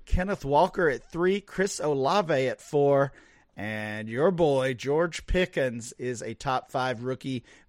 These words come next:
based on this A D P at this point. So he's, he's the big mover, and, uh, we might,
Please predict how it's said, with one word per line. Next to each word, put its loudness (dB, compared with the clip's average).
based 0
on -4
this -2
A -4
D -6
P -8
at -10
this -10
point. -10
So -4
he's, -6
he's 2
the 4
big 2
mover, 2
and, 0
uh, -2
we -6
might, -4